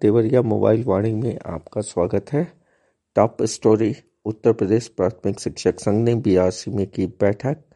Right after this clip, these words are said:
टैबलेट में व्यक्तिगत सिम के उपयोग पर जताया विरोध।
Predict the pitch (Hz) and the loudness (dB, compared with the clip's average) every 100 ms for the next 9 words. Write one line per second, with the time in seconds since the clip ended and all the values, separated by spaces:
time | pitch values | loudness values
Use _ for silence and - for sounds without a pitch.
0 | _ _ _ _ _ - 120 117 123 135 | _ _ _ _ _ 4 4 4 2 0
1 | - 104 - _ 110 113 131 139 101 - | -6 -14 -14 _ -4 -2 -2 -4 -6 -4
2 | - 98 110 - 104 98 110 101 - 101 | 0 4 4 2 -8 -2 2 2 2 0
3 | 98 - 110 92 - _ _ _ _ _ | 0 -2 -2 -2 -2 _ _ _ _ _
4 | _ - 113 110 113 107 104 107 92 95 | _ 4 4 6 4 2 0 -4 -2 -4